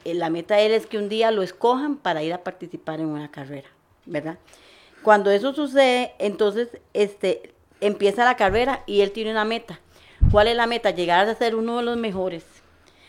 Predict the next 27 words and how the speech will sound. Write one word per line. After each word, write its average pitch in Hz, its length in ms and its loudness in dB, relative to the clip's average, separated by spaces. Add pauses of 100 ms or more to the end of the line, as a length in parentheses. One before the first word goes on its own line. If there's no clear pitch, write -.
(140)
llegar 175 300 2
a 233 200 4
triunfar 214 640 2
y, 175 240 -2
y 185 160 -4
que, 175 280 -2
¿verdad? 170 360 2
Eh, 170 500 -2
eh, - 40 -10
oír 180 260 4
la 208 120 6
ovación 214 380 2
de 233 120 0
los 233 140 -2
seguidores 190 680 0
y 185 140 -6 (260)
todas 240 280 6
esas 269 260 -4
cosas 240 380 -4
que, 175 340 -4
que 170 160 -2
llevan 185 420 -2
a 175 140 -2
la 160 140 -2
carrera, 160 440 -4
¿verdad? 160 320 -4
De, 156 200 -6